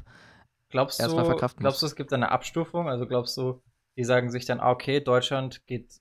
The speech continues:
Speaker 1: geht noch und Ukraine geht nicht mehr? Oder ist es ab irgendeinem bestimmten Level einfach schweinekalt und ab da egal?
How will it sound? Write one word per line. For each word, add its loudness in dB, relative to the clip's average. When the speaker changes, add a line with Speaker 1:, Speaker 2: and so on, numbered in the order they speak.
Speaker 1:
geht -4
noch 0
und -8
Ukraine -6
geht -10
nicht -10
mehr? -2
Oder 0
ist -4
es -6
ab -4
irgendeinem -6
bestimmten -8
Level -2
einfach -6
schweinekalt -4
und -10
ab -10
da -2
egal? -6